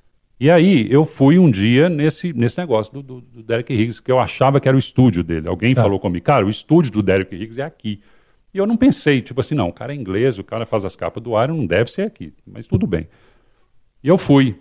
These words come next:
Speaker 1: e aí era o escritório dele, e tava fechado. Assim, no, no alto de um prédio, num andar, décimo segundo andar do prédio, e tava fechado. E eu fiquei olhando pra porta, falei, "Caramba, fechado." Perdi minha, minha tarde, né?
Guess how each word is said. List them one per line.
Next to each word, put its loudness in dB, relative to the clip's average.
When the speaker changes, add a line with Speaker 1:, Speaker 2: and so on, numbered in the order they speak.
Speaker 1:
e 2
aí 6
era 4
o 2
escritório 0
dele, -8
e -8
tava 2
fechado. -10
Assim, -10
no, -6
no -4
alto 0
de -6
um -4
prédio, 0
num -4
andar, 0
décimo -4
segundo -10
andar -4
do -8
prédio, -6
e -12
tava 0
fechado. -2
E -2
eu 2
fiquei -4
olhando 2
pra -4
porta, 0
falei, -4
"Caramba, -6
fechado." -10
Perdi -10
minha, -8
minha -12
tarde, -10
né? -16